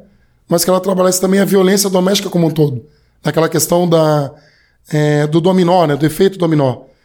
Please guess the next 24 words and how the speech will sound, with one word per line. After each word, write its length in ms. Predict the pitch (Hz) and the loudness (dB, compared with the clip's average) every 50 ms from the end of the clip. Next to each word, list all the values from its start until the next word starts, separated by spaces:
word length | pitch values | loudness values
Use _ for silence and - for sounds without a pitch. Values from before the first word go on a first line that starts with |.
| _ _ _ | _ _ _
Você 280 | - 151 147 - 170 165 | -4 -2 0 0 -2 0
tá 420 | 175 175 175 170 160 143 - - - _ _ _ _ _ _ | 2 2 2 2 2 -2 -6 -12 -20 _ _ _ _ _ _
daqui 160 | 160 151 - | -6 -4 -4
a 40 | 160 | -2
pouco 200 | - 180 165 165 | -2 -2 -2 0
gritando 300 | 165 147 - 185 190 185 | -2 0 0 0 -2 0
com 80 | 185 175 | -2 -2
a 20 | |
esposa, 460 | - - - 190 202 214 208 175 175 | -4 -2 0 2 2 2 2 2 0
ou 60 | 165 | 0
o 20 | 165 | 0
marido, 720 | 165 165 160 175 190 214 220 214 196 165 190 175 - - - - _ _ | 0 0 2 2 2 4 2 2 0 0 -2 -2 -2 -6 -12 -20 _ _
ou 160 | - 185 196 | 0 2 2
brigando 380 | 165 185 185 156 190 196 190 185 | 2 2 0 2 2 0 0 0
com 120 | 196 185 | 0 0
os 120 | 151 - | 0 0
filhos, 380 | - - 196 220 226 220 220 190 | -2 0 0 2 2 2 2 0
e 40 | 208 | 0
aquela 240 | 202 202 196 202 190 | 0 0 0 0 2
violência 540 | 185 202 190 185 185 190 180 - 208 180 - - - - _ _ | 2 0 0 2 0 0 0 0 -2 -2 -4 -10 -20 -20 _ _
vai 320 | 139 131 160 196 226 226 | -2 0 0 2 2 0
sair 180 | - - 208 196 | 0 0 0 0
daquela 340 | 202 196 - 185 185 175 | 0 -2 0 0 0 -2
casa 520 | 175 - 175 180 202 220 208 - 226 214 | -2 -2 -2 0 0 0 0 0 -2 -4